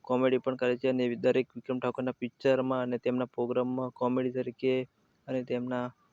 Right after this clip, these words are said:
પ્રોગ્રામમાં જોવા મળતા હોય છે તેવા પ્રકાશભાઈ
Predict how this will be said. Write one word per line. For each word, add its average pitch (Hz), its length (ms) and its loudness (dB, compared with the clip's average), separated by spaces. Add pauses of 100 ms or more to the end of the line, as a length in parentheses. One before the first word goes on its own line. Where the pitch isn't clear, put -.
(220)
પ્રોગ્રામમાં 131 520 0
જોવા 123 240 2
મળતા 123 340 2
હોય 123 160 2
છે 131 360 -4 (260)
તેવા 127 180 4
પ્રકાશભાઈ 127 600 -2